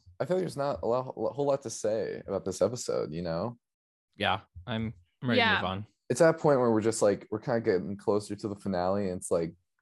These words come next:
Speaker 1: things are kinda set
Speaker 2: It's
Speaker 1: how
Speaker 2: getting
Speaker 1: they are.
Speaker 2: tense. Oh, I think it's
Speaker 1: Yeah.
Speaker 2: getting tense. I think some of the queens are starting to realize that they're not gonna make it. I think they all
Speaker 1: Yeah.
Speaker 2: felt like they were easily gonna be in the top four, and now it's like, well, four of you aren't. You know what I mean? Like,
Speaker 3: What,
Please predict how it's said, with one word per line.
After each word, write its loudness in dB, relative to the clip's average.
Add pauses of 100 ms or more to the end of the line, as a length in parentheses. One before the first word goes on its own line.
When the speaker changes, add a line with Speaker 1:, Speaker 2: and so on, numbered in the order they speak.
(260)
Speaker 1:
things 0
are 0
kinda -4
set 0 (180)
Speaker 2:
It's -8
Speaker 1:
how -4
Speaker 2:
getting 4
Speaker 1:
they -4
are. 2
Speaker 2:
tense. -6 (240)
Oh, 2
I 4
think 6
it's 0
Speaker 1:
Yeah. 4
Speaker 2:
getting 0
tense. -6
I 0
think 2
some 2
of 4
the 2
queens -2
are -2
starting 0
to 0
realize -2
that -10
they're 0
not -2
gonna -4
make -10
it. -12 (960)
I -20
think 4
they 8
all 8
Speaker 1:
Yeah. 8
Speaker 2:
felt 4
like 2
they 4
were 6 (140)
easily 0
gonna 0
be -4
in -2
the -4
top -2
four, -4
and -2
now 2
it's -4
like, -2 (360)
well, -6
four 0
of 2
you 2
aren't. 4 (600)
You -6
know -2
what -2
I -4
mean? 0
Like, 2
Speaker 3:
What, 6